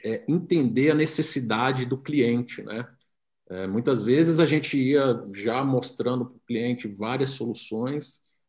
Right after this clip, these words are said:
muitas vezes eram aproveitadas, outras não, era o que ele precisava ou não. Então, hoje a Hikvision, a gente tem um time hoje que a gente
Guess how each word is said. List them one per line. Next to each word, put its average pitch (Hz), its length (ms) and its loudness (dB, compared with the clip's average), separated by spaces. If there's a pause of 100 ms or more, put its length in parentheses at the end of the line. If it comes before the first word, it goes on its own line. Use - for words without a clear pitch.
(160)
muitas 131 340 0
vezes 123 420 4
eram 117 560 2
aproveitadas, 113 920 0
outras 110 420 -2
não, 131 440 0
era 117 160 0
o 113 40 0
que - 120 -6
ele 113 120 -2
precisava 110 800 -4
ou 101 80 -2
não. 113 400 -2 (640)
Então, 135 280 2
hoje 170 160 8
a 165 140 4
Hikvision, 156 420 2
a 139 40 0
gente 151 240 -2
tem 156 80 0
um 156 80 2
time 143 400 -2
hoje 135 380 4
que 135 400 -4 (140)
a 110 80 -6
gente 123 340 -6